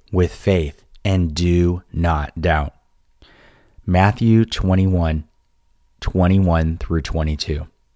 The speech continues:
"Truly, I tell you," Jesus replied, "if you have faith and do not doubt, not only will you do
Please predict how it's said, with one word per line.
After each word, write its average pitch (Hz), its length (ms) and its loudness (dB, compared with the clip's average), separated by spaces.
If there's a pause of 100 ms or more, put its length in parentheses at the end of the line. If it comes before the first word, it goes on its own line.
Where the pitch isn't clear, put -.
(800)
"Truly, 104 840 4 (180)
I 82 180 -2
tell 73 320 -4
you," - 220 -10 (500)
Jesus 80 500 -2
replied, 76 540 -4 (1200)
"if 135 240 2
you 208 120 2
have 160 500 2
faith - 680 -2 (400)
and 92 200 0
do 92 220 0
not 92 280 -2
doubt, 90 340 0 (760)
not 117 300 6
only 160 560 6
will 107 280 6
you 95 220 4
do 104 600 4